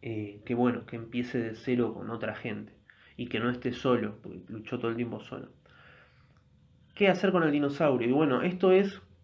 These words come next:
ya vamos a empezar con la segunda temporada, porque la verdad que esta segunda temporada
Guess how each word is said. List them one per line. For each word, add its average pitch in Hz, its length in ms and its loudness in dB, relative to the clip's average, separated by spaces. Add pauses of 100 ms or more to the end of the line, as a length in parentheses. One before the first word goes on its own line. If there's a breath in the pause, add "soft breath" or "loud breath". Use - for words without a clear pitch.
(880)
ya 156 140 2
vamos 151 260 2
a 143 40 -2
empezar 139 300 -4
con 127 140 2
la 120 80 2
segunda 131 340 -2
temporada, 131 520 2
porque 113 220 -6
la 117 100 -2
verdad 139 200 2
que 156 60 -12
esta - 160 -14
segunda 143 340 0
temporada 147 720 2